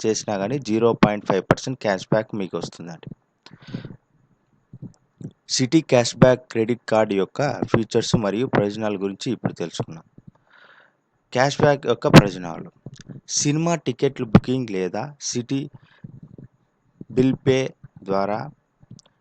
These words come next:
ఎలాంటి యుటిలిటీ చెల్లింపులపైన ఫైవ్ పర్సెంట్ క్యాష్ బ్యాక్ ఇవ్వబడుతుంది అండి.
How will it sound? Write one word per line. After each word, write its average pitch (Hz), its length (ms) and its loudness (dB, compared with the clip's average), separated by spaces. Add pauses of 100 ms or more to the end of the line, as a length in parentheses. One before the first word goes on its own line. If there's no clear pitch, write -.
ఎలాంటి 127 360 0
యుటిలిటీ 120 600 -2
చెల్లింపులపైన 110 720 2
ఫైవ్ 98 280 2
పర్సెంట్ 110 280 0
క్యాష్ 95 280 -4
బ్యాక్ 104 260 0
ఇవ్వబడుతుంది 90 760 -4
అండి. 113 280 -8